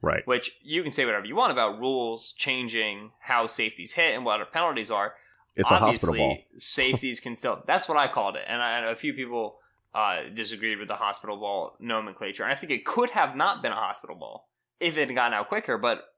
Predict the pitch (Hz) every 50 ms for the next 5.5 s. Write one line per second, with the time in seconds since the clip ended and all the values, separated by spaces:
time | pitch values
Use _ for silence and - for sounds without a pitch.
0 | _ - 233 214 165 135 139 - 240 262 254 208 - 170 127 107 123 117 110 -
1 | 127 120 120 135 127 123 113 104 113 110 104 98 107 110 113 104 78 78 - 117
2 | 113 120 120 113 110 104 107 107 92 82 92 127 135 127 117 113 - - - -
3 | - - - - _ _ _ - 170 180 185 156 - - 170 151 139 110 123 117
4 | 117 - - - 113 117 123 127 - - - 127 117 113 98 110 113 107 - 113
5 | 101 101 101 101 101 101 101 95 104 -